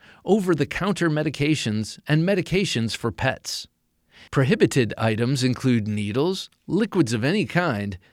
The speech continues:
illegal drugs, non-prescription ointments and lotions, aerosol cans, and inhalers. Additional information can be found on the Health Department's webpage.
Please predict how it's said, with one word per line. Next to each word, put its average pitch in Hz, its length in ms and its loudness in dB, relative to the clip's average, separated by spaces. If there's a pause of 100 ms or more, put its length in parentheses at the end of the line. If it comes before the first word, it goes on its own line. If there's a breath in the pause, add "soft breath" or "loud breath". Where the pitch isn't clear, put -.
(100)
illegal 160 500 4
drugs, 107 500 -2 (240 loud breath)
non-prescription 151 1200 2
ointments 175 440 -2
and 170 140 2
lotions, 139 580 2 (400 loud breath)
aerosol 117 560 0
cans, 160 600 0
and 147 160 2
inhalers. 110 760 -2 (680 loud breath)
Additional 165 500 2
information 143 600 0
can 123 160 0
be 117 80 0
found 139 360 0
on 113 140 0
the 110 60 -2
Health 165 260 -2
Department's 151 500 0
webpage. 104 680 -2